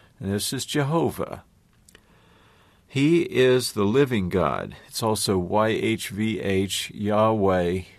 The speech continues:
and a hundred and twenty other names as mentioned in the Bible. Here's one of 'em. "The living God, the true God,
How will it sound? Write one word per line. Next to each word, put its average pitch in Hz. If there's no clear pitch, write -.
and 87
a 90
hundred 120
and 92
twenty 123
other 95
names 92
as 78
mentioned 95
in 85
the 87
Bible. 104
Here's 98
one 117
of 85
'em. 76
"The 107
living 120
God, 95
the 107
true 143
God, 87